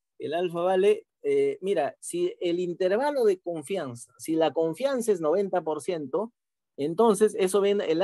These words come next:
el intervalo de confianza es el uno menos alfa. Y el alfa viene a ser el complemento. Entonces el alfa es diez por ciento, ¿eh? Diez por ciento. O cero punto cero uno,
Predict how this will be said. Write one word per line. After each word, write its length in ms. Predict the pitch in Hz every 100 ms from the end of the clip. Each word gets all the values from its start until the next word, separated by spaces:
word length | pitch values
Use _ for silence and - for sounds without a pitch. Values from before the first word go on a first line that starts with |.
| 208
el 340 | 170 170 165 180
intervalo 480 | 165 202 247 254
de 100 | 233
confianza 540 | 202 180 170 240 220 196
es 80 | 175
el 220 | 170 -
uno 220 | 208 196
menos 320 | 160 135 120
alfa. 260 | 190 135 - _ _ _ _ _ _ _ _ -
Y 140 | 127
el 100 | 143
alfa 380 | 214 214 190 233
viene 220 | 175 175
a 40 | 160
ser 220 | 190 185
el 160 | 131 123
complemento. 580 | 123 131 208 254 127
Entonces 200 | 110 131
el 60 | 143
alfa 240 | 185 180
es 140 | 180 139
diez 220 | 214 214
por 220 | 180 165
ciento, 480 | - 233 120 - 139
¿eh? 80 | 214 _ _ _ _ _ _
Diez 320 | 110 139 160
por 180 | - 135
ciento. 400 | 170 143 95 - _ _ _ _
O 140 | 139 135
cero 360 | 185 190 175
punto 320 | 190 202 180
cero 340 | 151 180 185 165
uno, 340 | 220 156 104